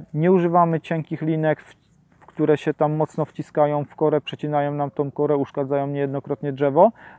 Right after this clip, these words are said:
to starać się używać jak najszerosz-, jak najszerszych taśm, żeby po prostu, e, zadawać jak najmniejsze szkody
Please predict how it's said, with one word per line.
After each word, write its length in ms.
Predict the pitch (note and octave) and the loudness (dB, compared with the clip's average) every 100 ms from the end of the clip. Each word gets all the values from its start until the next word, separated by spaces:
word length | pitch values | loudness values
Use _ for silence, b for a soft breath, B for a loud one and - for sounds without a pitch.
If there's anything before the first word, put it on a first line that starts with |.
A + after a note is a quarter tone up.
| _ | _
to 260 | G3 G3+ - | 6 6 4
starać 440 | - - F3 E3+ - | -4 0 2 2 2
się 100 | D#3+ | 0
używać 400 | D3+ D#3 D#3 D#3+ | 2 2 2 0
jak 100 | D3+ | -2
najszerosz-, 840 | D#3+ D3+ D3 C#3 C3+ C#3 - C#3+ - | -2 -2 -2 0 0 -2 -8 -4 0
jak 180 | D3+ | 0
najszerszych 580 | D3+ C#3+ - D3 - C#3+ | 0 -2 -2 -4 -2 -4
taśm, 540 | - D3+ D3+ - D#3 D3 B B B | -2 0 0 0 -6 -8 B B B
żeby 480 | D3 D3 D3 D3 C#3+ - b b | -6 -2 2 2 2 0 b b
po 100 | D3+ | -6
prostu, 580 | C#3 D3+ - C#3 C#3 C3+ - b - | -2 -4 -4 -2 -2 -2 -10 b -6
e, 580 | C3 B2+ C3 B2+ B2+ B2+ | -2 0 2 2 2 0
zadawać 580 | C#3+ C#3+ D3 C#3 C3+ | 0 2 4 2 2
jak 200 | C#3+ D#3 | 2 2
najmniejsze 600 | D3+ D3 C#3 C3+ - C3 B2 | 2 -2 -2 -6 -2 -4 -4
szkody 520 | - - B2 B2 B2+ | -10 -4 -2 0 -2